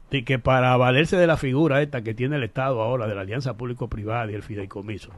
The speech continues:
para hacer proyectos". Oye bien, pero yo no me opongo a que, como digo yo, yo no me opongo a que la gente haga proyectos de vivienda y lo que sea, está bien. Ahora,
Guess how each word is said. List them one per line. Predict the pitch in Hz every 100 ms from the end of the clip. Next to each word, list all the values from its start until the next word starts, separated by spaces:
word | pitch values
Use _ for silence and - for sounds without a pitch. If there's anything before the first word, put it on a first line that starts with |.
| - -
para | 120 120
hacer | 139 123
proyectos". | 123 92 78 - - - - _ - - - -
Oye | 104 110
bien, | 202 - - - - - - - - -
pero | 175 170
yo | 233
no | 294
me | 269
opongo | 220 226 269
a | 175
que, | 156 143
como | 143 147
digo | 208
yo, | 170
yo | 160
no | 254
me | 269
opongo | 175 226
a | 214
que | 156
la | 131
gente | 160 131 127
haga | 160 151
proyectos | 117 87 107 190 147 131 113 104
de |
vivienda | 98 85 98 202 151 120
y |
lo | 110
que | -
sea, | - 165
está | - 165 160
bien. | 147 127
Ahora, | 127 180 117